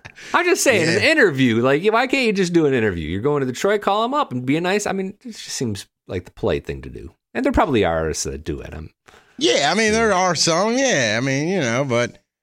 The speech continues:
Speaker 2: I think once you hit a certain level in, in different genres, you just don't do it anymore.
Speaker 1: Uh,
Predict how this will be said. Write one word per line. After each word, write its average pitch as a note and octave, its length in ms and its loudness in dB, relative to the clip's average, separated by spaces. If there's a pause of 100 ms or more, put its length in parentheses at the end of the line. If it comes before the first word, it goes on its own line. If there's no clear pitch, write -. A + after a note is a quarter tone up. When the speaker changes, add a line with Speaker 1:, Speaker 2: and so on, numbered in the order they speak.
(320)
Speaker 2:
I - 40 -6
think D#3+ 140 -2
once D3 200 0
you C3+ 80 2
hit D3+ 160 2
a B2+ 60 0
certain B2 440 0
level C3+ 460 2
in, A#2 440 -2
in G#2 540 -2
different A2+ 320 -2
genres, A2+ 520 0
you G2+ 80 -2
just F#2 260 -2
don't G2+ 340 -2
do B2 240 0
it G#2 80 -2
anymore. D#2+ 580 -2 (140)
Speaker 1:
Uh, A2 380 0